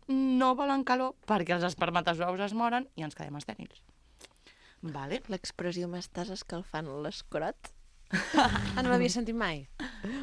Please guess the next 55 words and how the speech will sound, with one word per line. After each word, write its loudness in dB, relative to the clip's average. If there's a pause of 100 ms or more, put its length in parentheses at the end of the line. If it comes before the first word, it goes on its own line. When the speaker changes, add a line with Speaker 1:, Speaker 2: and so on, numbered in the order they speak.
(120)
Speaker 2:
Bueno, 4
"m'estàs 6
escalfant 4
els -4
collons". 2 (1080)
Speaker 1:
Clar. -2
Speaker 3:
Se 2
m'estan 4
escalfant 2
els 0
ous. -4 (640)
Speaker 1:
Sí, 4
Speaker 2:
Sí. 4
Speaker 1:
no? 4
Speaker 3:
Vindria, 0
poder 6
és -4
el -2
que 0
jo 4
he 2
sentit, -4
eh? 4
Lo 0
de 2
l'escrot 2
no, -2
Speaker 2:
Jo, 8
Speaker 3:
no. 2
Speaker 2:
no, 8
escrot 4
no, 4
era 6
per 6
Speaker 3:
Ah. 6
Speaker 2:
dir-ho 4
més 2
finet. 6
Speaker 3:
Ah, 2
Speaker 2:
Sí. 4
Speaker 3:
vale, 8
Speaker 1:
Més 8
Speaker 3:
vale. 6
Speaker 2:
Jo, 10
Speaker 1:
amb 8
el 2
nom 4
tècnic. 0
Speaker 2:
el 8
Speaker 3:
Clar. 8
Speaker 2:
que 8
he 6
sentit 4
jo 8
era 6